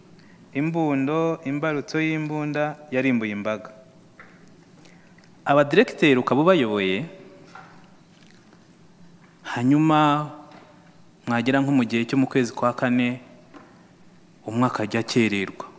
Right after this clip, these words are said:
Ndetse undi agatanga raporo akererewe. Kubera ko wenda wowe wize hanze, uri na profesa, ukibaza impamvu mu kwa kane uwanditse Moi, le dernier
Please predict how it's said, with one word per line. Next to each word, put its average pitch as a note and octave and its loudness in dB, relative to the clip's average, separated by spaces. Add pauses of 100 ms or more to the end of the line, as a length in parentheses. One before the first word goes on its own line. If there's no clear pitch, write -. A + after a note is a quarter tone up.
(1300)
Ndetse C#3+ -2
undi D3 6
agatanga A#2 -2
raporo G#2 -4 (120)
akererewe. F#2+ -8 (1600)
Kubera F3+ 4
ko F3+ 0
wenda D#3+ 2
wowe C3 2
wize E3+ 4
hanze, B2 0 (380)
uri D#3 -2
na C#3+ 2
profesa, A2+ -2 (960)
ukibaza C3 0
impamvu E3 2
mu D3 -2
kwa F3 2
kane F3+ 0 (560)
uwanditse D3+ 2
Moi, D3 4
le D3+ 0
dernier C#3 0